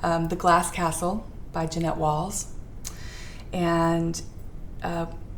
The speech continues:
another one that I don't think a lot of people have read that when I talk to them is Grand by Sarah Schaefer and Blackout by Sarah Hepola, Lovesick by Sue Williams Silverman, and,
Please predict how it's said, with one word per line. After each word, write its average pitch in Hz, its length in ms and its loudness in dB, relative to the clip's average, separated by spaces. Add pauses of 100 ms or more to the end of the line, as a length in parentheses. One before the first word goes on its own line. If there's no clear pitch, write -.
(180)
another 226 320 4
one 185 180 6
that 170 100 4
I 175 80 6
don't 180 140 2
think 196 120 -2
a 175 40 0
lot 170 180 4
of 175 80 -4
people 170 260 -4
have 190 340 2
read 160 440 2 (160)
that - 180 -2
when 175 100 0
I 165 80 0
talk 175 280 0
to 180 60 -6
them 165 420 0
is 160 260 0 (280)
Grand 175 540 4
by 190 120 6
Sarah 180 300 4
Schaefer 226 500 0 (1300)
and 170 480 2
Blackout 185 580 0 (360)
by 165 420 -2 (280)
Sarah 170 400 -2
Hepola, 196 540 -2 (320)
Lovesick 185 460 4
by 180 120 4
Sue 208 280 4
Williams 190 320 4
Silverman, 196 600 2
and, 170 600 2